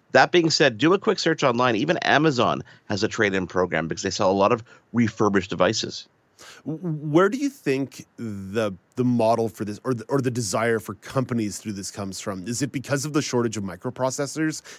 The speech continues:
Speaker 2: Can they pull parts from these older phones and incorporate them into new technology?
Speaker 1: Th-, they can take a, a certain amount of parts, but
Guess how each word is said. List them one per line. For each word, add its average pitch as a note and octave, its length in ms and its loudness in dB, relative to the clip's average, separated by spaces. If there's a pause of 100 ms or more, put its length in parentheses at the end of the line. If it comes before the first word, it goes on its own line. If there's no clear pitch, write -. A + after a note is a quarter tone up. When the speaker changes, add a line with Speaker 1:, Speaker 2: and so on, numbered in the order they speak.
Speaker 2:
Can D3+ 200 2
they D3+ 100 2
pull C3+ 180 0
parts B2 280 0
from B2 100 0
these G#2+ 200 -2
older A2+ 280 -4
phones G#2+ 580 -4
and A#2 140 -6
incorporate A2 500 -4
them G#2+ 140 -4
into F#2+ 140 -8
new G#2 100 -4
technology? F#2 640 -12 (580)
Speaker 1:
Th-, F3 120 -4
they G3 120 0
can G3 160 -2
take G#3 220 4
a, F3 120 6
a C3+ 80 4
certain C#3 440 4
amount A#2 440 4
of G2 340 2 (100)
parts, A2 360 2
but A#2 120 2